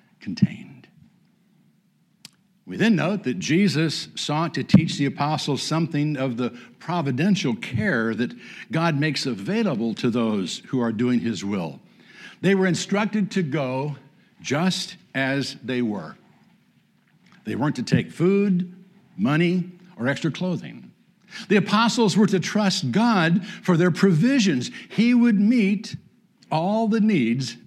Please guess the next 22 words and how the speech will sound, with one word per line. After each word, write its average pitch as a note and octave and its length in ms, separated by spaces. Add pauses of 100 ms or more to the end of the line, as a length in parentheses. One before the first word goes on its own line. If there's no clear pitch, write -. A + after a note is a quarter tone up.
(160)
that C3+ 120
they A#2 140
would C3 140
have. - 300 (1500)
Now, D#2+ 300 (600)
one D#3+ 340
word F3 480
of C3+ 180
caution D#3+ 540
here. F2+ 260
This E3+ 300 (720)
was C3 160
a C3+ 80
special F3+ 600
time D3+ 760
of A2+ 400 (400)
testing A#2+ 580
and A2 180
preparation C#3 920 (320)
for B2 100
the A#2 100
apostles. - 840